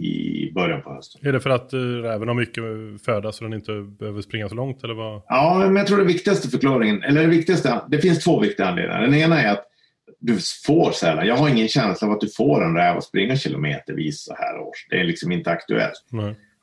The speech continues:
Speaker 1: Och plus att ungrävar och små valpar så kan vara väldigt misstänksamma. Jag har sett vid flera tillfällen och, och folk som har suttit med mig som passkyttar har sett vid flera tillfällen. Alltså, jag kör ett kraftigt harskrik över ett fält, för jag har ju ändå provat det många gånger.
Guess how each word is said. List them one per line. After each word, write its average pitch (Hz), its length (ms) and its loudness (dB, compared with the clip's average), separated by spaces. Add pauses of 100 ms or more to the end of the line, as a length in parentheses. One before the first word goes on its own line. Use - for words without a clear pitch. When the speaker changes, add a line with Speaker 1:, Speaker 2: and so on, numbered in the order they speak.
(140)
Speaker 1:
Och - 140 -14
plus 151 560 2
att - 340 -6 (540)
ungrävar 107 680 4
och 87 360 0
små 110 520 2
valpar 92 400 0
så 73 160 -4
kan 95 180 -4
vara 87 100 0
väldigt 82 260 0
misstänksamma. 85 420 -4
Jag - 60 -4
har 82 40 -4
sett - 240 -4
vid 87 120 -4
flera 98 220 2
tillfällen 82 560 0
och, 82 240 -4
och 95 120 -6
folk 95 200 0
som - 100 -6
har 85 60 -2
suttit 92 280 -2
med 98 180 2
mig 85 100 0
som 82 180 -6
passkyttar - 640 -2
har 78 60 -4
sett 76 260 -8
vid 76 80 -6
flera 85 160 -2
tillfällen. 76 380 -6
Alltså, 80 300 -6 (360)
jag 101 140 -2
kör 95 200 0
ett - 80 -6
kraftigt 87 320 -4
harskrik 87 440 -2
över 78 180 0
ett 73 100 -12
fält, 80 320 -2
för 85 100 -4
jag 80 140 0
har 101 120 2
ju 82 160 2
ändå 76 240 -4
provat 87 420 -2
det - 60 -2
många - 280 -14
gånger. - 220 -16